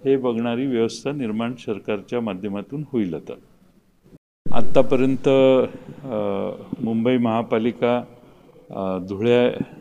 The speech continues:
अन्य, मी आता नावं सांगत नाही कुठून कुठून, पण चाळीस व्हेंटिलेटर्स, अ, प्राप्त करण्यात आम्हाला यश मिळालेलं आहे. चाळीस व्हेंटिलेटर, अ,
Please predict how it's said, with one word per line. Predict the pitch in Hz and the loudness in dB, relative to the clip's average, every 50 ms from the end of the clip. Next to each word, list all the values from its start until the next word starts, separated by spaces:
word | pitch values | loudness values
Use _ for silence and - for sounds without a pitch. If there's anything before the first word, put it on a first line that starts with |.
| - 120 110 - - - | -12 -6 -4 -4 -2 -2
अन्य, | 123 117 123 123 120 | -2 0 0 0 0
मी | 104 117 123 113 - - - - | 0 0 -2 -2 -4 -8 -10 -10
आता | 110 - - 123 | -8 -6 -4 -2
नावं | 113 113 107 110 117 | 0 2 2 2 0
सांगत | 113 - - 117 120 131 127 - | 0 -2 -4 -4 -2 -4 -4 -4
नाही | 117 107 | -6 -8
कुठून | 92 110 95 107 110 104 | -6 -6 -6 -6 -6 -6
कुठून, | 95 107 92 107 127 - - - - _ _ _ _ - | -8 -8 -8 -8 -10 -10 -12 -16 -20 _ _ _ _ -8
पण | 139 123 127 | -6 -6 -6
चाळीस | 127 - - 117 110 123 143 147 147 - | -6 -4 0 2 2 2 2 0 0 -2
व्हेंटिलेटर्स, | 135 127 120 120 117 127 120 120 117 101 - 123 120 113 - - - - | -2 -2 -2 -2 -4 -4 -4 -4 -4 -2 0 0 0 -2 -4 -8 -8 -4
अ, | 117 107 104 104 101 98 - - - - - - - - | -4 -2 -2 -2 -4 -6 -10 -14 -20 -20 -20 -20 -20 -8
प्राप्त | - 107 107 107 - - - 110 - | -2 -2 -2 -2 -2 -6 -10 -6 -4
करण्यात | - 107 - 104 107 104 - 107 | -4 -4 -4 -4 -6 -6 -6 -6
आम्हाला | 98 95 101 98 101 | -6 -4 -4 -6 -4
यश | 101 98 95 95 - - - | -4 -2 -4 -4 -6 -8 -10
मिळालेलं | 104 92 90 90 87 90 90 85 | -8 -8 -6 -6 -6 -6 -6 -6
आहे. | 87 101 - - - - - - - - - - - - | -8 -8 -10 -14 -18 -20 -20 -20 -20 -20 -20 -14 -6 -2
चाळीस | 107 107 110 113 - - | 0 2 2 0 -2 -4
व्हेंटिलेटर, | 117 110 107 104 - 120 107 104 110 98 - 120 113 107 110 110 107 98 - - - - - - | -4 -4 -4 -6 -6 -6 -6 -6 -6 -4 -2 -2 0 0 0 0 -2 -2 -4 -10 -20 -20 -18 -12
अ, | - - 98 95 92 87 - | -8 -6 -6 -4 -6 -6 -8